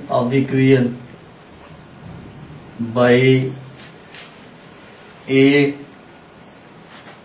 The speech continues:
we will get T is equal to V F minus V I over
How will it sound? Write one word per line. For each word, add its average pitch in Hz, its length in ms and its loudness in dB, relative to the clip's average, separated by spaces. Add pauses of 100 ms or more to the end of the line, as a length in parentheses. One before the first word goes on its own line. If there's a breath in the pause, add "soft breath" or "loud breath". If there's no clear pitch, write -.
(2000)
we 127 220 2
will 135 180 2 (120)
get 127 340 -2 (140)
T 147 120 -6 (120)
is 127 180 0
equal 120 400 -2
to 113 240 -4
V 123 240 2
F 139 180 4 (1500)
minus 127 420 0
V 135 300 0
I 135 260 2 (1040)
over 127 460 0